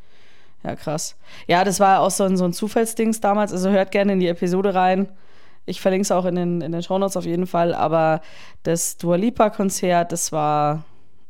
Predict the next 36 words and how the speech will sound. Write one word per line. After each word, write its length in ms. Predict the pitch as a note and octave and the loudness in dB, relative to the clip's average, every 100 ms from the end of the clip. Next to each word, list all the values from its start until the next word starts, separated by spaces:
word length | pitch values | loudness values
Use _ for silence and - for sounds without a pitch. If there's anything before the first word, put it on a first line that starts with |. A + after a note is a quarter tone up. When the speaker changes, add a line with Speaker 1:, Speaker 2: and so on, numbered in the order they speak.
| - | -4
Speaker 2:
also 260 | F3+ F3+ E3+ | -2 0 0
wieder 600 | G3+ G3 F3+ F3 E3+ - - - - - - - | 2 4 4 4 0 -4 -16 -16 -16 -16 -16 -6
dieses 280 | G3 F#3 F#3 | -2 0 0
englische 400 | - G3 F#3+ G3 | 0 2 2 0
Publikum, 800 | F3+ G3+ F#3+ F#3 - F3 F3 F3 - - - - - | 0 0 0 0 0 2 2 0 -4 -14 -16 -12 -2
unfassbar. 640 | F3+ F3 D#3 - - - - - - - | -2 0 -6 -6 -8 -10 -12 -16 -16 -4
Speaker 1:
Ja. 100 | F3 | 0
Speaker 2:
Unfassbar 420 | F#3 - E3 D3+ | 0 -2 -4 -4
krass. 400 | D3 - - - - - - - - - - - | -4 -4 -4 -6 -12 -16 -16 -16 -16 -16 -10 -2
Speaker 1:
Ja. 200 | B2 B2 - - | -2 -2 -8 -14
Speaker 2:
Ich 80 | - | 0
mein, 160 | G3 G3+ | 2 2
du 100 | A3 | 2
bist 200 | B3+ - | 2 2
ja 80 | A3+ | 2
von 140 | G#3+ | 2
uns 180 | G#3 G#3 | 0 0
hier 140 | A3 | 2
der, 340 | G3 F3+ F3+ F3+ - | 4 4 2 0 -6
also 200 | - F3+ | -4 -2
größere 500 | E3+ F3+ A3+ - B3 | 0 0 2 2 0
Fan. 300 | B3+ A3 A#3+ | 0 0 2
Du 80 | A3 | 2
hast 180 | A3 - | 2 2
sie 60 | G3+ | 2
ja 180 | F#3+ | 4
schon 260 | F#3+ G3 G3 | 4 2 2
in 200 | D3+ E3+ | 0 0
ganz 240 | E3 A3+ | 0 0
früher 320 | - B3+ B3+ B3 | -2 2 2 4
Zeit 400 | - G3+ A3+ - | 2 4 2 0
entdeckt, 480 | F3+ F3 C#4 - | -2 0 -2 -2
bevor 300 | - G3+ G#3 | -6 0 2
sie 100 | G#3 | 2
hier 160 | G#3 A3+ | 2 4
überhaupt 420 | G#3+ G#3 G3 G3+ | 4 4 2 0